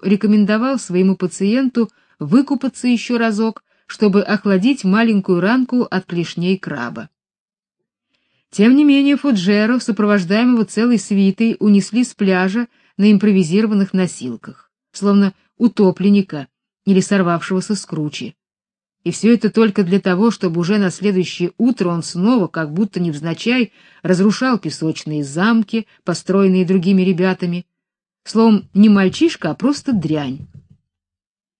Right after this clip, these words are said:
Ко всему еще этот двенадцатилетний сорванец принадлежал к главным носителям того общественного мнения, которое неуловимо нависало в воздухе, отравляя нам, в общем, приятный отдых. Здешней атмосфере недоставало какой-то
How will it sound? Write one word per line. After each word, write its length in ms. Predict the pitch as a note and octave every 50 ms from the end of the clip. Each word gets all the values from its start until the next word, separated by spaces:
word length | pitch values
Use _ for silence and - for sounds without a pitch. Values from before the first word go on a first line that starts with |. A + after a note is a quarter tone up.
| _ _ _ _
Ко 100 | - A3
всему 300 | - - B3 B3 C4 C4
еще 320 | B3+ B3 G#3 - - B3
этот 380 | A3+ - G#3 A#3+ A#3 - A#3 F#3
двенадцатилетний 840 | E3+ F3+ G#3 A3 A#3 A#3 - - - - G#3 A3+ A#3+ A3+ - G#3+ G#3
сорванец 720 | - - G#3 G#3+ F#3 G3+ G#3+ A#3+ C#4+ E4 D#4 - - _ _ _ _ _ _ _ _ _ _
принадлежал 640 | _ - G#3+ G#3 F#3+ F3+ G#3+ F#3+ A#3+ D4 D4+ C4+ G#3
к 40 | E3
главным 400 | F3 G3+ C4 D4+ D4 C4+ C4 A#3
носителям 560 | A3 G#3 G3 - C#4+ C4+ - B3+ B3 A3+ G3+
того 260 | - A3+ A3 B3 A#3
общественного 640 | G#3+ - - - A#3+ A#3 G3 - - G3+ G3+ G3
мнения, 540 | G3 G3 G#3+ A#3+ D#4 E4+ D#4 B3+ G3 D#3+ D#3+
которое 400 | - D#3+ - - A3+ A3+ A3+ A3+
неуловимо 520 | G#3 G#3+ A3 G#3+ G#3+ G#3+ A3+ D4+ D4+ C#4+ C4+
нависало 560 | B3 B3 A3 A3 G3+ - C4 B3+ B3 A#3 A3+
в 100 | G#3 G3+
воздухе, 580 | A#3 D4+ D#4+ B3+ G3 G3 F#3+ - F#3+ D#3+ D3+ - _ _ _ _ _ _ _ _ _
отравляя 580 | - F3 D#3+ F#3+ G#3 G3+ G#3 A3+ D4 D4+ C#4+ B3
нам, 320 | G#3+ A#3+ C4 C4+ A#3+ G3
в 60 | A3
общем, 360 | B3+ - - - - A#3 A3
приятный 520 | - - A3 A3 G#3 G#3 G3+ - G#3+ G#3+ G#3
отдых. 480 | F3+ D#3 D3+ D3 D3 C#3+ - _ _ _ _ _ _ _ _ _ _ _ _ _ _ _ _ _ _ _ _ _ -
Здешней 760 | G3 F3+ G3 C#4+ D#4+ - - - C4+ C#4 C#4 C#4 A#3+ - _ -
атмосфере 800 | A3+ A#3 - A3+ A#3+ A#3 - - - C#4 C#4+ B3+ C4 B3+ A#3+ -
недоставало 580 | A3 A3+ A3+ - - A3+ A3+ A#3 C4 B3+ A#3+
какой-то 540 | - A3+ A3 - B3+ B3+ A3 - A#3 A3+